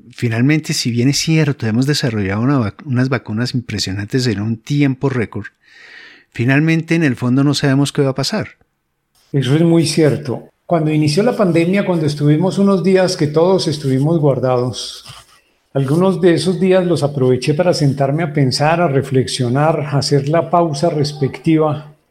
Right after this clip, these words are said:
Speaker 2: Caí en la cuenta de varias cosas que quiero ponérselas de presente. Con todo y la gravedad inocultable de la pandemia, con todo y la situación, con todo el número de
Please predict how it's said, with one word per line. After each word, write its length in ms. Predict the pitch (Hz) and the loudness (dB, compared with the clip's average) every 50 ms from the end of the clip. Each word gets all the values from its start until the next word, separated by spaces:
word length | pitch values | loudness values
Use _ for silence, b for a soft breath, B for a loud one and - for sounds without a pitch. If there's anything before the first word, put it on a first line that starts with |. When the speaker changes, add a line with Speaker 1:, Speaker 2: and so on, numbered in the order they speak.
| _ _ _ _ _ _ | _ _ _ _ _ _
Speaker 2:
Caí 300 | - 151 143 135 139 143 | 0 2 4 4 4 4
en 100 | 151 151 | 2 2
la 140 | 156 165 - | 0 -2 -2
cuenta 340 | - 170 165 160 151 151 160 156 | -2 -2 -2 -2 -2 0 2 2
de 100 | 147 139 | 4 4
varias 400 | 131 123 123 131 143 143 143 - | 2 2 0 0 0 0 -2 -2
cosas 400 | - 160 151 139 147 160 143 - | 0 0 0 2 0 -2 -4 -2
que 140 | - 135 | -4 -4
quiero 260 | - 135 127 143 147 147 | -2 -2 0 0 0 0
ponérselas 680 | 147 131 117 117 113 - - 143 143 147 139 120 110 | -2 -4 -6 -6 -6 -6 -4 -2 0 0 0 0 -2
de 100 | 123 123 | -4 -6
presente. 680 | - - 113 107 - 165 165 151 - - - - - _ _ _ _ _ _ _ _ _ _ _ _ _ _ _ | -6 -8 -10 -8 -4 -2 -2 -2 -4 -6 -10 -18 -20 _ _ _ _ _ _ _ _ _ _ _ _ _ _ _
Con 220 | - 147 143 123 | -2 -2 -2 0
todo 280 | 143 175 190 214 240 240 | 0 0 0 0 -2 -2
y 80 | 226 | 0
la 120 | 202 208 185 | 0 0 0
gravedad 680 | 147 143 143 135 131 131 131 143 151 165 180 175 175 - - | 0 0 2 2 2 2 2 2 2 2 0 -2 -6 -4 -2
inocultable 1080 | 190 185 185 175 156 - 143 135 123 120 110 - - 156 156 160 165 175 175 180 180 | 0 2 2 2 0 -2 -2 -2 -2 -2 -4 -4 -2 0 0 0 0 0 0 2 2
de 140 | 170 160 147 | 2 2 2
la 180 | 139 131 123 - | 0 0 -2 -2
pandemia, 680 | 123 120 120 123 123 156 170 165 156 151 151 151 147 147 | -6 -4 -4 -2 0 0 0 0 0 0 0 0 -2 -2
con 180 | 147 127 120 | -4 -6 -4
todo 260 | - 147 147 160 175 | -2 0 2 2 4
y 80 | 185 180 | 4 4
la 120 | 175 160 | 2 0
situación, 960 | 147 - 147 139 - - - 139 - - 147 147 156 165 170 170 165 160 143 147 | 0 -2 -6 -6 -4 -4 -4 -4 -4 0 0 2 2 2 2 0 0 -2 -4 -4
con 180 | 139 123 120 | -6 -6 -4
todo 280 | - 147 147 147 160 170 | 0 2 2 4 4 4
el 140 | 170 165 170 | 4 4 2
número 440 | 170 170 170 170 170 165 156 139 | 2 2 2 2 2 4 4 4
de 260 | 131 127 120 117 - | 4 4 2 0 -4